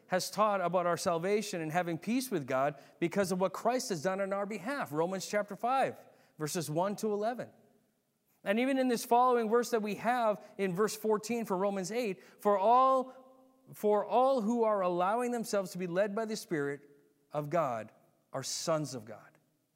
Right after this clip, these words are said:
And so the meaning that we have here, the meaning of this statement is that first,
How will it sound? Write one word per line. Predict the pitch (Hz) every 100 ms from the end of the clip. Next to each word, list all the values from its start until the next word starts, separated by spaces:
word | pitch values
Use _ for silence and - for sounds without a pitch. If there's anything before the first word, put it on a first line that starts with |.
| _ _ _ _ _ _ _ _ _ _ _
And | 135
so | - 165
the | 156
meaning | 160 180 208 208
that | 185 170
we | 156
have | 160 151
here, | 139
the | 135
meaning | 175 196
of | 160
this | 143
statement | 180 147 135
is | 131
that | 135
first, | - 196 208